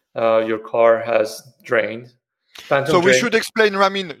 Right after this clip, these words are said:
Speaker 2: we should also explain what is phantom drain, because this is a, this is a cruel word, a cru-, cruel word for, for people who don't, who don't know what,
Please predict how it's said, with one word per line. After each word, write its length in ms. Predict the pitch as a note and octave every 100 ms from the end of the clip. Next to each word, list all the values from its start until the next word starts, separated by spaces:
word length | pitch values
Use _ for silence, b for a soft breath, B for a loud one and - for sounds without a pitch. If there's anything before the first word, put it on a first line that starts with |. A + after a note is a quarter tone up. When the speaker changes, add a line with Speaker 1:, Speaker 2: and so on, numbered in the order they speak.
| C#3
Speaker 2:
we 100 | E3+
should 220 | - G3+
also 440 | F#3 E3 - - F#3
explain 420 | E3 - F#3 E3
what 200 | D#3+ -
is 120 | D#3+
phantom 540 | - F3 E3 - D3 C3+
drain, 460 | C#3+ D3 A#2+ G2 F2+
because 320 | A2+ B2+ G#2
this 160 | A2+
is 140 | C#3 A2+
a, 160 | A#2 G#2 B B B -
this 180 | A2+
is 140 | C#3 A2+
a 100 | A#2
cruel 460 | - E3+ F3 D3+
word, 380 | C#3+ E3 D3+ C3+
a 80 | A2+ B B -
cru-, 440 | B2+ A#2+ - E3 C#3+
cruel 320 | - F#3+ E3 D3
word 300 | F3 E3+ C3
for, 320 | - C#3+ D#3
for 140 | D3
people 260 | C#3+ D3 E3
who 140 | D3
don't, 260 | C#3 D#3+ -
who 320 | C#3+ C3+ C3
don't 200 | C3+ D3+
know 120 | D#3+ D3+
what, 180 | C3